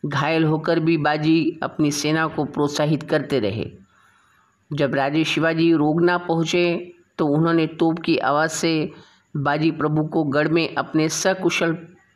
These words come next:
प्रवेश की सूचना दी। तोप की आवाज़ सुनकर स्वामी के कर्तव्य को पूरा करने के साथ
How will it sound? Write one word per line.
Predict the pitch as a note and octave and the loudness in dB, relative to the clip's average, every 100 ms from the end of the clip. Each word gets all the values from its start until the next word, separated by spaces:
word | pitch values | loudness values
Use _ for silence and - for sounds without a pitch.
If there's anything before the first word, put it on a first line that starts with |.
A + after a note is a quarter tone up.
| - _ _ - _ _ - | -20 _ _ -20 _ _ -4
प्रवेश | D3+ F3 F3 F3 | 0 2 0 0
की | F3+ F3 | 2 2
सूचना | - F#3+ F3 C#3+ A#2+ | 2 0 2 0 0
दी। | G#2 D2+ - _ _ _ _ _ _ _ _ _ _ _ _ | -2 -6 -8 _ _ _ _ _ _ _ _ _ _ _ _
तोप | D#3+ D#3 D3+ | 0 0 2
की | E3 D#3 | 2 2
आवाज़ | D3+ E3 | 2 0
सुनकर | - E3 D3+ E3 D#3+ | 2 2 2 2 2
स्वामी | D#3 D3+ D#3 E3 | 0 2 2 2
के | D#3+ E3+ | 2 0
कर्तव्य | E3 D#3 D3 E3+ D#3+ | 0 -2 -2 -2 0
को | E3 D#3 | 0 -4
पूरा | D3 D#3+ D#3+ | -2 0 0
करने | D#3 D3+ D#3 | 0 2 2
के | D#3 D#3 | 0 -4
साथ | - E3 | -2 -2